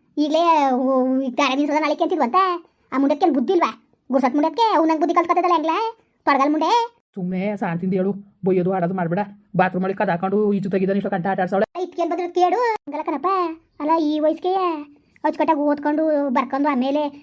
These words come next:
Speaker 1: ನಾವು ಇವ್ಳು ಹೇಳಿ ಕೇಳಿ ನಾವು ಮದುವೆ ಮಾಡ್ತಿದ್ವಿ ಅಂತ ನಮ್ಗೆ ಗೊತ್ತಿಲ್ವ ಎಂತೇನ್ ಮಾಡ್ಬೇಕು, ಮುಟ್ಬೇಕು ಅಂತ ಲವ್ ಬೇರೆ ಮಾಡ್ಕೋಬೇಕಾಗಿತ್ತ ಇವಳು?
Speaker 2: ಅವ್ಳು ಅಲ್ಲಿ ಮಾಸ್ಟರ್ ಅಂದ್ರು ನಂಬರ್ನು ಚೆನ್ನಾಗ್ ತೆಗಿತಾ ಇಲ್ಲ, ಕೂತ್ಕೊಂಡು ಏನೇನೋ ಯೋಚನೆ ಮಾಡ್ತಾಳೆ ಅಂದ್ಬಿಟ್ಟು ಅವತ್ತು ಫೋನಲ್ಲೂ ಮಾತಾಡ್ಬೇಕಾದ್ರೆ ರಶ್ಮಿ ಕೈಲಿ ಸಿಕ್ಕಾಕೊಂಡವಳೆ.
Speaker 1: ಏನ್ಲೇ ರಶ್ಮಿ? ಹ್ಞೂ ಅಜ್ಜಿ.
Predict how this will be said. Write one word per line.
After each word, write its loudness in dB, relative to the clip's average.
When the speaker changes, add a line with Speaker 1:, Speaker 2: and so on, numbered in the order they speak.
Speaker 1:
ನಾವು 0
ಇವ್ಳು 2
ಹೇಳಿ 2
ಕೇಳಿ 2
ನಾವು -2
ಮದುವೆ 0
ಮಾಡ್ತಿದ್ವಿ -4
ಅಂತ -6
ನಮ್ಗೆ -2
ಗೊತ್ತಿಲ್ವ -2
ಎಂತೇನ್ -4
ಮಾಡ್ಬೇಕು, -2
ಮುಟ್ಬೇಕು -4
ಅಂತ -2
ಲವ್ 4
ಬೇರೆ 2
ಮಾಡ್ಕೋಬೇಕಾಗಿತ್ತ -4
ಇವಳು? 2
Speaker 2:
ಅವ್ಳು -2
ಅಲ್ಲಿ -2
ಮಾಸ್ಟರ್ 0
ಅಂದ್ರು 0
ನಂಬರ್ನು 0
ಚೆನ್ನಾಗ್ -2
ತೆಗಿತಾ -2
ಇಲ್ಲ, 4
ಕೂತ್ಕೊಂಡು 0
ಏನೇನೋ 2
ಯೋಚನೆ 0
ಮಾಡ್ತಾಳೆ 0
ಅಂದ್ಬಿಟ್ಟು -2
ಅವತ್ತು 0
ಫೋನಲ್ಲೂ 2
ಮಾತಾಡ್ಬೇಕಾದ್ರೆ 0
ರಶ್ಮಿ -2
ಕೈಲಿ -2
ಸಿಕ್ಕಾಕೊಂಡವಳೆ. 0
Speaker 1:
ಏನ್ಲೇ -2
ರಶ್ಮಿ? -2
ಹ್ಞೂ -4
ಅಜ್ಜಿ. -2